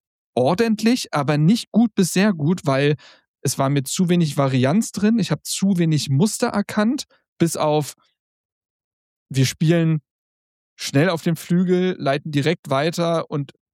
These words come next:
eben machen dann so eine Art Doppelpass, um dann an die, an die, äh, Torlinie zu kommen.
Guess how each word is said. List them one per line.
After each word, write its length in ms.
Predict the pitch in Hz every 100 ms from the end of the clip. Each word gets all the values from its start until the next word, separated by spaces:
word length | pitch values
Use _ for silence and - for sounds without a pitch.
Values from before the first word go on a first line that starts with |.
| _ _ _ _ _ -
eben 320 | - 147 156 147
machen 240 | 143 147
dann 140 | 143
so 60 | 151
eine 140 | 151
Art 160 | 135 131
Doppelpass, 500 | 143 185 - 165 160
um 160 | 151 139
dann 160 | 143
an 100 | 135
die, 120 | 131 131 -
an 180 | 135
die, 220 | 131 127 -
äh, 140 | - 127
Torlinie 500 | - 175 208 208 208
zu 160 | -
kommen. 320 | 202 202 220